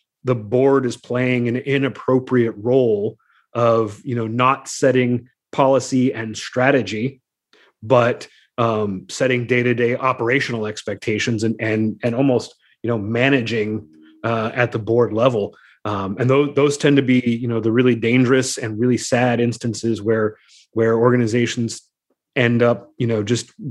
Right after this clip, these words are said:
critically underfunded and, and under, um, leveraged based on their talent and their opportunities because they're stuck in old thinking.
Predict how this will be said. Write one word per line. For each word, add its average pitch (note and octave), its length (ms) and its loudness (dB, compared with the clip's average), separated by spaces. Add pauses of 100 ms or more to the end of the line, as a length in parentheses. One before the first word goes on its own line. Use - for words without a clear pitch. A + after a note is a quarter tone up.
critically C#3+ 480 2
underfunded B2 920 0 (400)
and, A#2 260 -4
and B2 300 0
under, B2 640 2
um, G#2 500 -6 (440)
leveraged B2 580 2 (380)
based B2+ 260 2
on A#2 120 2
their A2+ 120 2
talent B2 440 2
and A2+ 120 2
their A2 140 2
opportunities A2 760 0 (320)
because A#2 220 2
they're A#2 100 2
stuck - 360 0
in A2+ 80 0
old G#2+ 280 -2
thinking. F2+ 340 -4